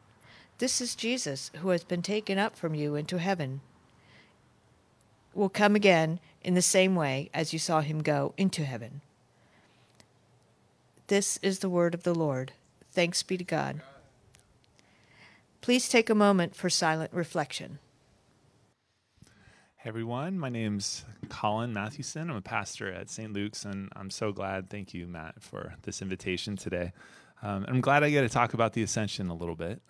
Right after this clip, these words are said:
Speaker 2: Um, it is a principal feast in the church, and yet it's one that we often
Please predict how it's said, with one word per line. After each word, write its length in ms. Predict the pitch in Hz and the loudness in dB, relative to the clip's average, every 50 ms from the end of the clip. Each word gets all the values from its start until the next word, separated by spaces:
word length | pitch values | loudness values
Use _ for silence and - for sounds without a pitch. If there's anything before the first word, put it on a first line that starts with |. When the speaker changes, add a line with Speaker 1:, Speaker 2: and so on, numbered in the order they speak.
| - 110 - | -20 -16 -12
Speaker 2:
Um, 400 | 95 92 90 90 90 90 87 90 - 101 | -10 -8 -6 -6 -6 -8 -8 -10 -10 -8
it 180 | 101 101 98 | -8 -6 -6
is 200 | - 98 95 95 | -6 -8 -6 -6
a 60 | 98 90 | -6 -2
principal 380 | - 135 135 - - 123 110 | 0 0 0 0 0 -2 -2
feast 560 | 92 - - 143 214 247 - - - - - - | -2 -2 -4 -4 -4 -4 -8 -10 -12 -14 -16 -12
in 160 | - 113 110 | -8 -8 -8
the 40 | 107 | -6
church, 440 | - - - 143 156 160 - - 123 | -6 -4 -4 -4 -4 -4 -6 -8 -8
and 180 | 117 107 107 | -8 -4 -2
yet 180 | 107 107 107 101 | 0 0 2 0
it's 180 | 101 - - | 0 -2 -4
one 140 | 120 113 107 | -6 -6 -6
that 140 | 107 104 107 | -4 -4 -2
we 120 | 98 95 | -2 0
often 500 | 98 95 95 - - - 92 90 87 90 | 0 0 -2 -2 -6 -10 -8 -8 -8 -10